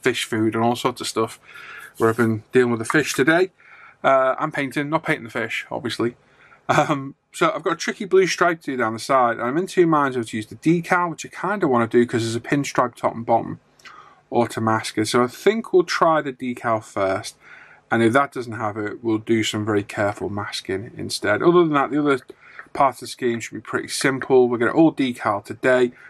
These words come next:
We'll put a wash. I'm gonna actually email Peter, unless he sees this video and comments yes or no, about whether he wants a Panaline wash in the door shuts.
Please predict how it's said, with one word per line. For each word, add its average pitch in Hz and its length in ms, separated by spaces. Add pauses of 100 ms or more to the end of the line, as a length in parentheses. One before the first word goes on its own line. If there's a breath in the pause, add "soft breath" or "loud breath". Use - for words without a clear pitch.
(200 loud breath)
We'll 117 120
put 120 200
a 107 440
wash. 147 420
I'm 139 60
gonna 175 100
actually 170 480
email 147 400
Peter, 127 500
unless 151 260
he 180 60
sees 170 300
this 165 140
video 120 520
and 110 140
comments 123 640
yes 117 280
or 113 120
no, 113 320 (420 loud breath)
about 127 300
whether 131 240
he 131 80
wants 123 440
a 117 60
Panaline 123 640
wash 110 380
in 110 160
the 104 60
door 117 340
shuts. - 480